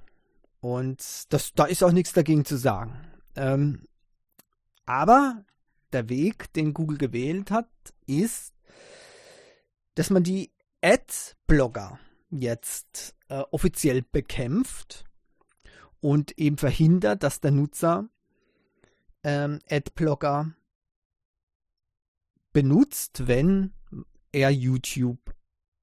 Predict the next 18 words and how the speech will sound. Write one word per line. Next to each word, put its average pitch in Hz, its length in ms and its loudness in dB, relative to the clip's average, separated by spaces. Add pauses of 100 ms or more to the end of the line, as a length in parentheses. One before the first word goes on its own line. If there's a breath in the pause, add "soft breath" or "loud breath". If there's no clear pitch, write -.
(140)
schaut. - 720 -4 (2750 soft breath)
Dar-, 180 500 4
damit 165 560 0
werden 180 220 2
übrigens, 180 800 -2
äh, 151 260 4 (480 loud breath)
damit 151 240 0
soll 156 120 2
verhindert 156 360 2
werden, 156 160 2
dass 139 160 -2
die 131 300 0 (540 loud breath)
eingebettete 151 680 2
Werbung 156 400 0
in 190 240 2
den, 139 360 0 (640)
äh, 113 140 -10
YouTube-Videos 151 1300 -2